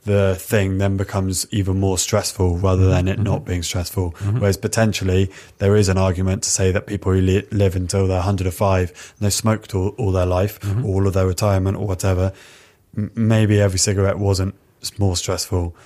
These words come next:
Speaker 2: Mm-hmm.
Speaker 1: and maybe their addiction to that, their relationship
Speaker 2: Mm-hmm.
Speaker 1: to that addiction,
Speaker 2: Mm-hmm, mm-hmm.
Speaker 1: maybe wasn't as stressful as most other people's is.
Speaker 2: Mm-hmm, mm-hmm. Or their genetic predisposition to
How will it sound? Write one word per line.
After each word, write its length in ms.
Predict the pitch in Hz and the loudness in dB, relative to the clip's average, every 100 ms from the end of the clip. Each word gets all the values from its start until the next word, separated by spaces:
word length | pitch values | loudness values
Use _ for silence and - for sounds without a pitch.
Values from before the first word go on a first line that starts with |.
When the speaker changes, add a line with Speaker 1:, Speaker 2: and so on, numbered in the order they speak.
| - | -10
Speaker 2:
Mm-hmm. 140 | 107 104 | -6 -2
Speaker 1:
and 100 | 95 | 0
maybe 220 | 98 98 | 2 2
their 200 | 95 95 | 2 2
addiction 440 | 92 104 - 92 87 | 2 -2 -2 -4 -2
to 80 | 95 | 0
that, 240 | 92 - | 0 0
their 120 | 98 | 2
relationship 640 | 98 101 98 101 107 98 85 | 4 2 0 -2 -2 -2 -4
Speaker 2:
Mm-hmm. 160 | 107 | 0
Speaker 1:
to 40 | 95 | 0
that 160 | 87 | 0
addiction, 480 | 98 107 135 104 92 | -2 -2 -2 -2 -4
Speaker 2:
Mm-hmm, 60 | 127 | -4
mm-hmm. 120 | 143 156 - 101 | -6 -6 -12 -8
Speaker 1:
maybe 260 | 95 92 | -4 -2
wasn't 320 | 98 95 95 | -2 -4 -6
as 80 | 95 | -8
stressful 460 | - 92 - 95 92 | -6 -6 -4 -2 -2
as 180 | 90 - 107 | -2 -6 -4
most 260 | 98 90 | -2 0
other 140 | 98 92 | -2 -2
people's 360 | 101 107 101 | -8 -10 -4
is. 220 | 110 107 | -4 -2
Speaker 2:
Mm-hmm, 200 | 107 104 | -4 -4
mm-hmm. 140 | 104 107 _ _ - - - - | -4 -6 _ _ -18 -18 -18 0
Or 400 | 120 117 113 113 | 2 4 4 4
their 220 | 110 107 | 4 2
genetic 480 | 104 110 104 - 104 | 4 4 2 0 -4
predisposition 1080 | 110 101 101 - 104 95 90 120 107 104 101 | -2 -2 -2 0 2 2 0 0 2 0 -2
to 680 | - 104 101 98 98 98 | -2 0 2 2 2 0